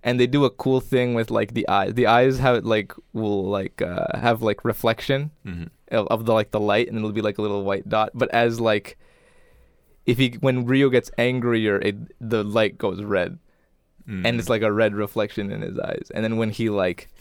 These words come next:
Speaker 1: gets calmer and when, like, he gets into, like, his flow of martial arts, it'll turn green.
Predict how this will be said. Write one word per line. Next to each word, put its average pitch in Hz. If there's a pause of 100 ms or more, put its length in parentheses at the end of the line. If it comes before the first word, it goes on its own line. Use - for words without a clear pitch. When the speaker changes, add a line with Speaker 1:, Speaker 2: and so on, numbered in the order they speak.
(240)
Speaker 1:
gets -
calmer 110
and 104
when, 104
like, 95
he 107
gets 101
into, 104
like, 95
his 110
flow 104
of 98
martial 101
arts, 92
it'll 98
turn 90
green. 90